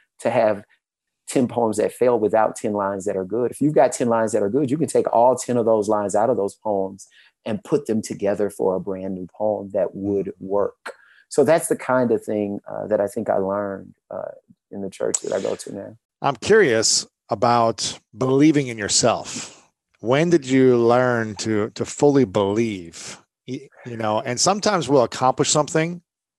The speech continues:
Speaker 2: big and we're still like, "When, when are people gonna find out about me? Like, am I really that good?
Speaker 1: Mm-hmm.
Speaker 2: Or am I really, ah, I don't know, they're gonna, I'm still an imposter in some way." Do you feel that after winning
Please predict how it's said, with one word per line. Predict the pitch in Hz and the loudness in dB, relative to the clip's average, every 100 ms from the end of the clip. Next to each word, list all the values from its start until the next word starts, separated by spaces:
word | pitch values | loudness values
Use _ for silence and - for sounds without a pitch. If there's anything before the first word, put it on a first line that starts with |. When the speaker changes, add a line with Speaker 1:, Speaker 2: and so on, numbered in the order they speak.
| - | -4
Speaker 2:
big | 117 131 175 - - - | 2 4 2 -2 -8 -12
and | 113 117 | -12 -10
we're | 127 117 | -6 -4
still | - - 139 | -2 2 2
like, | 123 110 101 - _ _ _ _ _ _ _ _ _ _ | 4 2 0 -8 _ _ _ _ _ _ _ _ _ _
"When, | 165 113 139 143 | -14 -6 -4 -4
when | 135 | -4
are | 139 | -4
people | 151 123 | 0 -2
gonna | 113 | -2
find | - 120 110 | -4 -4 -2
out | 110 | -2
about | 104 95 92 | 0 0 -2
me? | 92 87 | -4 -10
Like, | 95 95 120 | -4 -4 -2
am | |
I | 107 | -2
really | 107 139 151 | 2 4 4
that | 143 143 | 4 4
good? | 143 139 139 127 | 6 6 6 6
Speaker 1:
Mm-hmm. | |
Speaker 2:
Or | 110 | 4
am | 113 | 4
I | 117 | 4
really, | 117 143 143 123 - _ _ _ - | 4 6 6 4 -2 _ _ _ -2
ah, | 120 135 127 | 2 2 2
I | |
don't | 131 | 2
know, | 135 143 131 | 2 4 4
they're | 113 127 127 | 4 2 4
gonna, | 104 - _ _ _ _ _ _ 143 | 2 -4 _ _ _ _ _ _ -6
I'm | 120 | -4
still | 110 165 151 | 0 4 6
an | 139 | 4
imposter | 120 147 143 - 127 | 2 4 4 2 -2
in | |
some | 107 139 127 | 0 0 2
way." | 120 123 107 101 - _ _ _ _ | 4 4 4 2 -4 _ _ _ _
Do | 147 | -2
you | 156 | -2
feel | - 170 202 | 2 4 6
that | 202 202 196 | 4 4 2
after | 156 160 170 | 0 2 2
winning | 135 147 156 156 160 | 4 4 2 0 -6